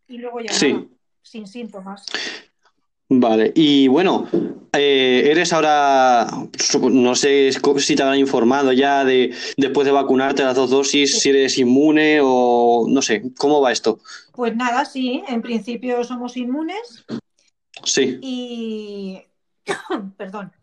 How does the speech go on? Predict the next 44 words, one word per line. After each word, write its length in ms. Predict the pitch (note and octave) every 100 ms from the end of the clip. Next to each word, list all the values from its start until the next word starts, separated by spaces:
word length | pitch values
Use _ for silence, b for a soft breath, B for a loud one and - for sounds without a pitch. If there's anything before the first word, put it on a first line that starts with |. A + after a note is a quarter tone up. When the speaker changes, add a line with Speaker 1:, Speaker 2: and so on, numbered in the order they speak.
| _ _ _ _ _ _ -
Speaker 1:
nada, 280 | B3+ B3+
Speaker 2:
Nada. 220 | C#4+ A#2+ A#2
Speaker 1:
nada, 120 | -
tenemos 380 | A#3+ - A3+ A3+
lo 120 | A#3
que 100 | A#3+
es 80 | A3+
la 80 | A#3+
inmunidad 600 | A#3 A#3+ A#3 A#3 D4 - _ _ _ _
ante, 680 | G#3+ G3+ F#3+ F#3+ F#3 F3+ F3 -
evidentemente, 760 | G3 F3 F#3 F#3 F#3+ G#3+ B3 A3
ante 380 | G3 G3 G3 F#3
la 240 | F#3 F3+
vacuna 360 | F3+ F3+ G3 F#3+
que 80 | G3
nos 140 | F#3+
han 140 | G3 G3+
puesto. 440 | C4 - F4+ A4 _ _ _ _ _ _ _ _ -
Speaker 2:
Ujú. 480 | C#3+ C3 D3+ A3 - _ -
Speaker 1:
Y 680 | C4 B3 A#3+ A3+ G#3 G#3 G3
nada, 300 | G3 F#3 G#3+
lo, 380 | B3 G3+ F#3+ F#3
eh, 380 | F#3 G#3 - - -
en 80 | A#3+
el 140 | A3
caso 260 | A3+ A3+ A#3+
de 120 | A3+
que 100 | A3+
se 120 | A3+
pasase, 380 | A#3 A3 B3 C4
pues 140 | D#4
nos 120 | C4 G3+
han 120 | G3
informado, 340 | G3 G3+ G#3
claro, 200 | G#3 A#3
que 80 | C4+
los, 400 | A3 F#3 - _ _
eh, 180 | G3 F#3+
efectos, 720 | F#3+ G3+ G3 G#3+ G#3 A3 A3+
pues, 160 | C4+ B3+
serían 340 | G#3+ F#3+ F#3 F#3+
mucho 240 | F#3+ G3
más 140 | F3
leves. 480 | E3 E3 B3+ - -